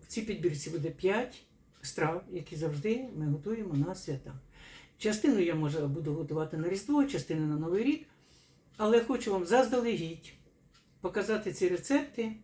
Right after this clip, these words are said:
для того, щоб ви могли, е, вибрати собі, що вам подобається,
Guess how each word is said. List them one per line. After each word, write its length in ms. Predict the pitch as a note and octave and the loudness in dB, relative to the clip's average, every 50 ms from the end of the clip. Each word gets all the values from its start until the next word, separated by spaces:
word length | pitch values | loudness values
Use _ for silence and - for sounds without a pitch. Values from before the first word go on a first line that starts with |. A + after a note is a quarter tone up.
| - - - _ _ - - - - _ _ G3 | -20 -20 -20 _ _ -20 -20 -20 -20 _ _ -2
для 140 | G#3+ C4+ | -2 0
того, 180 | C#4+ C#4 F#4+ - | 4 6 6 6
щоб 180 | - - G3 F3+ | 4 2 0 0
ви 80 | F#3 | 2
могли, 300 | F#3 F3 F3 E3+ E3+ E3+ | 0 0 0 0 0 0
е, 180 | E3 D#3 D3+ D#3 D#3 C#3 - - - D#3+ D#3+ D#3 C#3+ C#3 C#3+ C#3+ - - - - - | 0 -2 -2 -4 -6 -10 -14 -12 -10 -6 -4 -2 0 0 -2 -4 -8 -14 -20 -18 -2
вибрати 440 | D#3 E3+ F#3 F3+ - F3 - - D#3 | 4 4 4 6 4 2 -2 -4 -6
собі, 360 | C#3+ - - C#3 C#3 D3+ D3 | -6 -4 -4 -4 -2 -2 -4
що 240 | D3 - - D#3+ D3 | -4 -4 -4 -2 0
вам 240 | C#3+ C#3 C3+ C3+ C3 | 2 2 2 2 0
подобається, 680 | - E3+ F#3+ D4 E4+ E4+ D4 C4 B3+ B3 - - A#3 | -2 -2 0 0 0 0 0 -2 -2 -4 -8 -10 -10